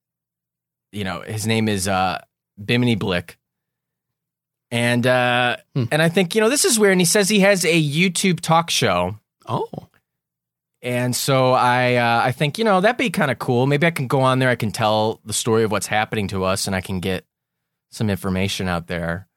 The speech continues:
Speaker 1: 'Cause,
Speaker 2: Yeah.
Speaker 1: you know, I was procrastinating. I was like, "Ugh." I was texting you, and I was like, "We really should tell the police or some, or the press or somebody
Speaker 2: Right, right.
Speaker 1: how we keep
Speaker 2: Some
Speaker 1: getting
Speaker 2: authority,
Speaker 1: abducted."
Speaker 2: right.
Speaker 1: Yeah. But you were like, "We'll get, we'll get to it." <laughs>
Speaker 2: <coughs> Yeah.
Speaker 1: And so I go on this guy's YouTube talk show,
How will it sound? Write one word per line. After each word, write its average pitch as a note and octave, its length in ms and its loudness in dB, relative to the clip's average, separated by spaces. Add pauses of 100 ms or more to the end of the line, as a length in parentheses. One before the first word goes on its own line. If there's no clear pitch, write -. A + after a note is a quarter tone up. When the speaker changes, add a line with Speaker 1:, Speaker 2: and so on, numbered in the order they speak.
(160)
Speaker 1:
'Cause, - 100 -4
Speaker 2:
Yeah. G#3 80 0
Speaker 1:
you B3+ 80 4
know, B3 60 4
I A3 100 2
was F#3+ 120 0
procrastinating. F#2 880 -2
I F#2 80 -4
was F#2+ 120 -4
like, G2+ 240 -6
"Ugh." C3 480 -2
I C3+ 80 0
was E3 100 0
texting E3 400 0
you, B2+ 160 4
and B2+ 80 2
I - 40 0
was A#2 80 -2
like, A#2+ 100 0
"We C3 160 0
really D#3+ 240 4
should G2 280 -2 (280)
tell C3 160 0
the G#2 80 -2
police G2+ 480 -4
or G2 200 -4
some, A2+ 360 -2
or A#2+ 100 -2
the F#2 80 -4
press G#2 380 -2
or G2 40 -8
somebody C3 380 0
Speaker 2:
Right, D3 240 2 (100)
right. D3 160 0
Speaker 1:
how D#3 140 2
we C#3+ 100 0
keep D3+ 160 0
Speaker 2:
Some F#3+ 140 2
Speaker 1:
getting C#3+ 140 2
Speaker 2:
authority, B2 320 0
Speaker 1:
abducted." F#2+ 220 0
Speaker 2:
right. G#2 80 0 (220)
Speaker 1:
Yeah. C#3+ 80 -4 (300)
But G#3+ 120 2
you A3 120 4
were G#3+ 60 6
like, F3+ 200 2
"We'll F3+ 140 4
get, B2+ 220 2
we'll D3 100 4
get A#2 200 0
to D#2 80 -6
it." A#1+ 140 -8 (340)
<laughs> - 920 -2
Speaker 2:
<coughs> - 40 -20
Yeah. C3 200 -2 (1040)
Speaker 1:
And E3+ 100 -2
so G#3+ 120 4
I G#3+ 80 6
go C4 180 6
on D4 120 4
this A3+ 160 2
guy's F#3 260 2
YouTube E3+ 300 0
talk E3 240 2
show, C#3 420 2